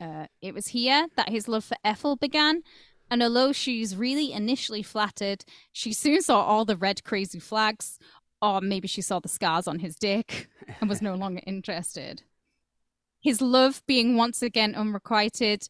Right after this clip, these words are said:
Speaker 1: We've all had an unrequited love. We know it sucks. He once again tried to slice off his junk in an effort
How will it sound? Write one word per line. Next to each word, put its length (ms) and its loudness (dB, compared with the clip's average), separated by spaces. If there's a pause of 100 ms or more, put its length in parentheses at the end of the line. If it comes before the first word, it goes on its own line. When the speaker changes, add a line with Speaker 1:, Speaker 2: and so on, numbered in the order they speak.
(400)
Speaker 1:
We've 240 2
all 180 8
had 160 4
an 100 -2
unrequited 680 -2
love. 380 -4
We 120 -6
know 180 0
it 160 -4
sucks. 540 -6 (300)
He 180 4
once 300 4
again 360 0
tried 240 0
to 80 -6
slice 400 0
off 120 -2
his 160 -4
junk 340 -6
in 100 -6
an 100 -8
effort 400 -4